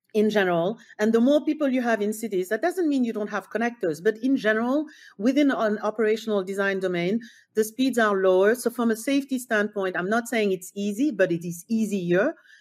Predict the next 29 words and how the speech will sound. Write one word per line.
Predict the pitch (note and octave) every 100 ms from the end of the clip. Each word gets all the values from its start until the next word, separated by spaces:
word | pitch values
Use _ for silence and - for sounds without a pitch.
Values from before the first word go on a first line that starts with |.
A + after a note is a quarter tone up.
| -
and | G3+
more | G3 G#3
controllable. | G#3+ G3 - G3 F#3+ E3+ E3 A#3+ - - - -
And | B3+ D#4
then | F4+ E4+ C4 -
the | A#3+
environment, | C4+ A3+ A3 G#3 G#3+ B3+ D#4+ -
hopefully | A3 A3 A3+
we're, | G#3+ G3+
we're | G3+ A3+
stop, | - A3+ G#3+ -
we're | A3+
done | G#3+ A3 A#3
arguing | G3 A3+ A3+ A3 A3
whether | G#3+ G#3+
we | G#3
have | G#3+ G#3+
a |
problem | G#3 A3 A3 B3
or | B3
not | B3+ C4+
with | C4+ A#3+
the | C4
environment. | C4+ C#4+ D4 D#4 F4+ F#4 _ _ _ -
That's | A3 A3+
a | A#3+
huge | A#3+ A3+ A3 -
deal | - G3+ G3+
too. | - E3+ A3